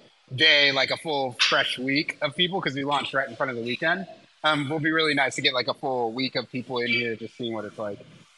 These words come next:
Um, and, and, and people getting to show up on Monday and be like, "Oh, wow, that happened over the weekend. That's sick."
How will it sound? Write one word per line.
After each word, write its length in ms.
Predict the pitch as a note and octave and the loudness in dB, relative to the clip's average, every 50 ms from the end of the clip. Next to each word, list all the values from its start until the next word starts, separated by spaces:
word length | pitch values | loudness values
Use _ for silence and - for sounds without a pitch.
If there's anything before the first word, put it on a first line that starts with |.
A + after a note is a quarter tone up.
| _ - | _ 0
Um, 360 | A#2 A#2+ A#2 A2+ G#2+ A2 A#2 - | 2 4 4 2 0 -2 -4 -4
and, 240 | A#2 A#2 A2+ A2+ | -4 -4 -4 -4
and, 320 | - A2+ A#2 A2+ A2 A2+ A2+ - | -4 -4 -6 -4 -6 -6 -6 -6
and 200 | A#2 A2+ G#2+ G2+ | -4 -4 -4 -6
people 220 | C#3 B2 A2+ A2+ | -6 -6 -6 -6
getting 260 | A2 A#2+ A2+ A2+ A2 G2 | -6 -6 -6 -8 -8 -8
to 100 | - A2 | -10 -8
show 260 | - - B2 A#2 A2+ | -4 -4 -2 -2 -2
up 100 | A2 A#2+ | -4 -4
on 160 | B2 A#2 A2+ | -4 -4 -4
Monday 280 | A2+ A2+ A2 A2 A2+ A2+ | -4 -4 -4 -4 -6 -6
and 80 | A2+ | -6
be 60 | A#2 | -6
like, 120 | A#2+ C3+ C#3+ | -6 -6 -4
"Oh, 120 | A3 - - | -4 -4 -2
wow, 220 | D3+ F3 - - | -2 -2 -2 0
that 140 | C3 - - | -2 -2 -4
happened 260 | - C#3+ - - B2+ | -4 -6 -6 -6 -6
over 140 | A#2 A2 A2 | -6 -6 -8
the 60 | G#2+ | -8
weekend. 240 | G#2 G2+ - A#2 G#2 | -8 -10 -10 -10 -12
That's 120 | G2+ - - | -12 -12 -12
sick." 180 | - G#2+ F#2+ | -10 -12 -12